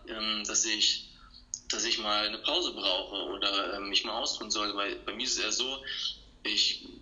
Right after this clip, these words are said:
gebe so lange alles, bis ich komplett auf dem Boden liege und gar nicht mehr kann. Früher hatte ich immer Nasenbluten, weil ich nicht gemerkt habe, dass es zu viel Stress war für mich. Ähm, und ja, jetzt brauche ich das zum Glück nicht mehr.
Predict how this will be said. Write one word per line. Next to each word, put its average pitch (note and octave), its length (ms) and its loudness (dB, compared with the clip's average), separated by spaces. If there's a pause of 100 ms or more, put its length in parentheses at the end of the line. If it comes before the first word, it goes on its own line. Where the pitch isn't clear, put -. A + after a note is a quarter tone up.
(300)
gebe A#2+ 280 2
so B2 220 0
lange B2+ 360 -2
alles, B2 320 2
bis A2+ 200 0
ich A#2 300 4
komplett A#2 440 -2
auf G#2+ 220 -2
dem G#2+ 420 -4
Boden A#2+ 280 -4
liege A2 280 -4
und G#2 120 -4
gar G2+ 160 2
nicht A2 140 -2
mehr G2 120 -4
kann. G#2+ 260 -2
Früher A2+ 240 0
hatte G#2+ 120 0
ich A2+ 60 2
immer G2+ 140 -6
Nasenbluten, A#2 680 0
weil G#2 140 0
ich G#2 100 2
nicht - 160 0
gemerkt G#2+ 320 0
habe, G#2+ 80 -6
dass G#2 140 -2
es - 140 2
zu A#2 100 -4
viel G#2+ 160 -2
Stress G#2 420 2
war C#3 140 -2
für D3 100 -6
mich. - 380 2 (840)
Ähm, G#2+ 500 -2 (1400)
und G#2 680 2 (220)
ja, B2 140 4
jetzt - 180 0
brauche B2+ 160 0
ich C3+ 60 -2
das - 140 2
zum B2+ 100 -2
Glück A#2+ 180 -4
nicht - 160 4
mehr. G2 260 2